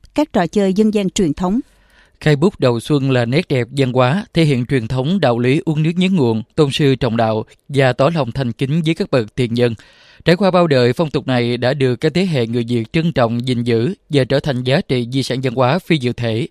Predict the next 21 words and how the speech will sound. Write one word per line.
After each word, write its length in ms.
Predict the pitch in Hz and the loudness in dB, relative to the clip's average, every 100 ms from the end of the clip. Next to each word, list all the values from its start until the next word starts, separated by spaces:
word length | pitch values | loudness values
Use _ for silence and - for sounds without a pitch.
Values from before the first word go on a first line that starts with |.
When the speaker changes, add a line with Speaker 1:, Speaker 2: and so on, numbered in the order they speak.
| - _ | -12 _
Speaker 2:
có 100 | 180 | -2
sức 200 | 170 220 | -2 0
lan 180 | 175 143 | 0 2
tỏa 240 | 127 113 | 0 0
trường 240 | 123 139 110 | 0 -4 -2
tồn. 220 | 123 107 _ _ _ _ _ _ _ _ _ _ _ _ _ | -2 -2 _ _ _ _ _ _ _ _ _ _ _ _ _
Hôm 160 | 190 185 | 0 2
nay, 200 | 185 175 | 4 4
lễ 100 | 175 | 2
hội 200 | 147 139 | 2 0
Nghinh 240 | 160 170 | 0 2
Ông 280 | 160 165 160 | 2 2 2
đã 100 | 139 | 0
được 240 | 127 117 | 0 -2
tổ 140 | 127 120 | -2 -2
chức 320 | 190 214 - | -2 -2 0
tại 280 | 127 123 123 | 2 2 2
Lăng 260 | 139 139 | 0 0
Ông 380 | - 147 147 143 | 0 0 -2 -2
Duyên 180 | 151 131 | -2 -2
Hải, 380 | 117 110 147 | -2 -2 -4